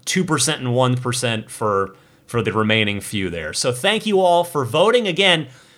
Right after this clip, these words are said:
the Patreon poll goes up every Tuesday evening. You don't need to be a Patreon backer to vote in it. I welcome you to come visit the page and just cast your vote every week in whatever the current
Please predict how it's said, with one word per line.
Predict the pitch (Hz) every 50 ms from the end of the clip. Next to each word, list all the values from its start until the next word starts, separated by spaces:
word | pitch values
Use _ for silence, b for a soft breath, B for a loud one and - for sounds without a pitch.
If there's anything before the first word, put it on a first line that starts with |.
| B B -
the | 123 139 151 143 135 127 127 127 - -
Patreon | - 247 285 - - - 240 220 208 196 190 175 160 165
poll | - - 220 233 214 190 175 160 156 156 156 b b b b b b _
goes | - 151 170 170 - 185
up | 170 165 - -
every | 170 175 151 165 151 131
Tuesday | 123 127 - - 320 339 330 - - 196 156 143
evening. | 131 135 135 127 131 139 156 220 262 277 - -
You | 147 151
don't | 131 120 165 170 190 185
need | 175 170 170 156
to | 156
be | 143 170 156
a | 143
Patreon | 120 - 170 160 160 - 165 156 139 131 131 127
backer | 131 139 147 147 - 143 127
to | 120 127 120
vote | 107 101 143 170 214 214 220
in | 220 240
it. | 302 392 b b b b b b b -
I | - 120
welcome | 123 139 226 - 156 147
you | 135
to | 131
come | 127 127 151 139 139 127
visit | 117 117 147 151 127 156 127
the | 127
page | 127 - 160 156 180 233 262 214 - 160
and | 131 123 123 B B B B B B B _
just | - 147 147 - -
cast | 139 135 147 165 - -
your | 185 170
vote | 160 185 220 269
every | 294 240 151 156 147
week | 123 131 147 202 190
in | 190 156 139
whatever | 131 143 156 165 156 165 151 139 139 b b b b b b -
the | 113 120 139 135 127
current | - - 180 185 180 180 180 180 -